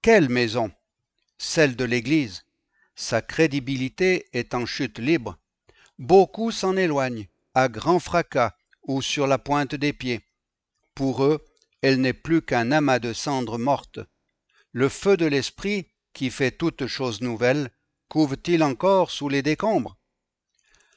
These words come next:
Le constat de l'auteur se veut radicalement réaliste. Pour lui, le temps du déni est terminé. Trop tard pour se voiler la face, pour mentir, pour replâtrer, pour empêcher la ruine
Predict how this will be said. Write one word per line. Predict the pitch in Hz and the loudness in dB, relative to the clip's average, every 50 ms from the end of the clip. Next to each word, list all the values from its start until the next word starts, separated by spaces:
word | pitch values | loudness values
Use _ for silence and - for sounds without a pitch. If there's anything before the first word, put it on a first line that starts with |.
| _ _ _ - | _ _ _ -2
Le | 151 165 175 | 0 0 0
constat | - - 196 214 196 - - - 247 247 | 2 0 0 0 0 -2 0 0 0 2
de | - 190 | 2 0
l'auteur | 156 151 151 143 - 196 202 202 202 190 | 0 0 0 -2 -2 -2 0 0 0 -2
se | - - - 151 | -2 -4 -4 -4
veut | 139 123 156 185 180 | -4 -2 -2 -2 0
radicalement | 165 - 151 147 131 135 123 - 147 135 127 127 131 131 127 | 0 2 0 0 0 -2 -4 -2 -2 -2 -2 0 -2 -2 -2
réaliste. | 107 131 139 139 131 131 131 131 117 - - - 110 98 - _ _ _ _ _ _ | -2 0 2 2 2 2 -2 -4 -8 -10 -12 -14 -16 -16 -16 _ _ _ _ _ _
Pour | - 127 127 123 | -4 -4 -2 -2
lui, | 117 117 127 143 165 156 - _ _ | -2 -2 0 0 -2 -2 -6 _ _
le | - 127 113 123 123 117 | -10 -6 -4 -2 -2 -2
temps | - - 165 165 - - | -2 0 2 2 2 2
du | 117 120 113 | 0 -4 -6
déni | 104 101 143 151 135 123 120 123 135 147 165 _ - | -4 -2 -2 -2 -2 -2 -4 -4 -4 -6 -6 _ 0
est | 143 143 147 139 - - | 2 4 4 2 0 -2
terminé. | - 180 170 160 180 180 160 143 120 95 - _ _ _ _ _ _ _ _ _ _ _ _ _ | -2 -2 -2 0 -2 -2 -2 -2 -2 -4 -6 _ _ _ _ _ _ _ _ _ _ _ _ _
Trop | - - - 190 170 | -6 0 0 0 0
tard | - - 202 214 214 208 208 196 - - _ | 2 4 4 6 6 6 2 0 -2 -8 _
pour | - 151 151 131 | -6 -6 -6 -6
se | - - 156 | -4 -4 -4
voiler | 147 127 143 139 139 135 135 | -2 0 0 2 2 2 0
la | 135 131 | 0 -2
face, | - - - 156 123 - - - - - _ _ _ _ _ _ | -2 0 -2 -2 -2 -2 -6 -10 -10 -12 _ _ _ _ _ _
pour | - 127 127 110 | -6 -6 -4 0
mentir, | 120 143 151 160 147 - 175 160 135 117 101 90 _ _ _ _ _ _ _ - | 2 2 2 2 2 0 -4 -4 -4 -4 -8 -10 _ _ _ _ _ _ _ -8
pour | - 127 120 107 - | -4 -4 -4 0 2
replâtrer, | 135 160 165 - 170 180 175 170 - 139 147 135 104 _ _ _ _ _ _ _ _ | 4 4 4 4 2 2 2 2 0 -4 -4 -4 -4 _ _ _ _ _ _ _ _
pour | - 147 151 151 | -4 0 2 4
empêcher | 175 190 180 160 170 170 - - - 240 208 | 4 4 4 2 0 0 0 0 0 2 2
la | 151 131 113 | 2 2 0
ruine | - 156 208 214 165 139 120 120 | 0 -2 -2 -2 -2 -2 -4 -6